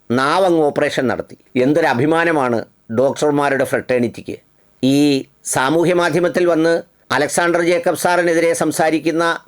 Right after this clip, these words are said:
കാരിത്താസിലെ പ്രമുഖനായ ഡോക്ടറും പിന്നെ തിരുവനന്തപുരത്ത് നിന്ന് വന്ന് വാക്സിനെതിരെയോ അത്തരം കാര്യങ്ങളോ സംസാരിച്ചാൽ പ്രതികരിക്കുന്ന ഡാനിഷ് ഡോക്ടറൊക്കെ അടക്കമുള്ള സാമൂഹ്യ പ്രസക്തരായ എല്ലാവരും ഒന്ന്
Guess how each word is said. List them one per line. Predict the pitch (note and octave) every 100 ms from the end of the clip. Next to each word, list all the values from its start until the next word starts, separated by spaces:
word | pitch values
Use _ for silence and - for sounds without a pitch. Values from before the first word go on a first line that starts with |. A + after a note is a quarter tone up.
| -
കാരിത്താസിലെ | C3 C#3+ D#3+ E3+ D#3 E3 E3 E3
പ്രമുഖനായ | C#3 D3+ - D#3+ D#3+ D#3+ D3
ഡോക്ടറും | C#3+ D3+ D#3+ F#3 _ _ _ _ _ _ _ -
പിന്നെ | C#3+ D#3 D#3 D3 - _ -
തിരുവനന്തപുരത്ത് | C3+ E3+ F3 F3+ F3 F3+ F3
നിന്ന് | F3 F3
വന്ന് | D#3+ E3 E3+ - _ _ _ _ _ - A#2+
വാക്സിനെതിരെയോ | D3+ E3 G3 F#3 E3+ F3 F3 F3 D#3
അത്തരം | F3 F3+ E3+
കാര്യങ്ങളോ | E3 F3 E3+ E3+ E3
സംസാരിച്ചാൽ | D#3 F3 E3+ D3+ E3+ E3+
പ്രതികരിക്കുന്ന | D3 D#3 E3 D#3 E3 D#3+ E3 C#3+ - _ _ _ A2+
ഡാനിഷ് | C3+ E3 F#3 -
ഡോക്ടറൊക്കെ | E3+ D#3 E3+ D#3+ E3 D#3
അടക്കമുള്ള | C#3 F3+ E3 D#3 D#3 D#3+ - _ - -
സാമൂഹ്യ | C3 D3+ E3+ D3+ E3+
പ്രസക്തരായ | - - D#3 - D#3+ D#3+ D#3+
എല്ലാവരും | C#3+ D#3 D#3+ D3 G#2 _ _ _ _ _ _ - A#2
ഒന്ന് | C#3